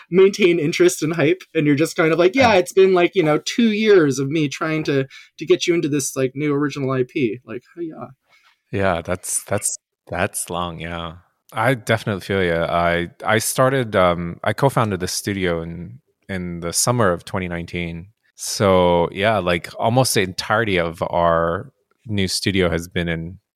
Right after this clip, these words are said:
Speaker 2: kind of covid lockdown or various kind of level of covid lockdown. Like, I'm j-, I'm actually at the studio, but I'm generally the only person that comes in.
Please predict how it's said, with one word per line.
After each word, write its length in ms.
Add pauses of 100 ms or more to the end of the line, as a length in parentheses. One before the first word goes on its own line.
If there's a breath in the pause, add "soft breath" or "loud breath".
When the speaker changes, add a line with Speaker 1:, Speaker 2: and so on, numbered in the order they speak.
Speaker 2:
kind 200
of 80
covid 300
lockdown 640 (1000)
or 200
various 520
kind 240
of 280
level 420
of 140
covid 220
lockdown. 400
Like, 260
I'm 340
j-, 180 (200)
I'm 180
actually 340
at 140
the 60
studio, 440
but 200
I'm 340
generally 420
the 80
only 180
person 280
that 100
comes 220
in. 320